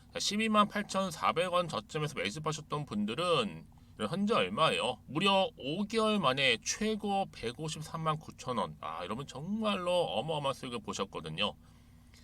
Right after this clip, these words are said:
그래서 여러분 이렇게 매수 저점에서 할수록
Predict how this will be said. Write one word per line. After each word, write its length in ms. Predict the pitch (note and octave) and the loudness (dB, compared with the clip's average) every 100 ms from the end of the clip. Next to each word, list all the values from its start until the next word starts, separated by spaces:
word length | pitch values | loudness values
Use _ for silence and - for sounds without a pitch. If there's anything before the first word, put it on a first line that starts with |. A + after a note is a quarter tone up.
| - - | -20 -14
그래서 300 | - D#3 D#3+ | 0 2 4
여러분 140 | D#3 | 2
이렇게 500 | C#3+ D#3 - D#3+ D#3+ | 2 0 -2 0 2
매수 460 | B2+ F2+ G2+ C#3 A#2+ - | 2 0 0 -2 -8 -10
저점에서 520 | - G2+ B2 A#2+ A#2 B2+ | -6 -4 -2 -2 -2 -2
할수록 580 | A#2+ - D3 G3+ B3 | -2 -4 0 2 2